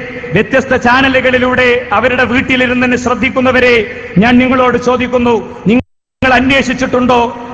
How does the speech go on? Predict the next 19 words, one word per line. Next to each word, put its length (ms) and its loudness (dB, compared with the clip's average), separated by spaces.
ആരിലൂടെയാണ് 760 2
ഈ 180 -4
ഗ്രന്ഥം 420 0
ലോകം 460 0
കേട്ടത് 340 -2
എന്ന്? 420 -2
താൻ 220 4
ജനിക്കും 400 0
മുമ്പേ 380 2
തന്റെ 140 0
പ്രിയപ്പെട്ട 520 -2
പിതാവിനെ 460 2
നഷ്ടപ്പെട്ട് 680 -2
തനിക്ക് 260 2
ആറു 200 4
വയസ്സാകുമ്പോൾ 880 0
തന്റെ 160 0
മാതാവിനെ 600 0
നഷ്ടപ്പെട്ടൊരു 960 -4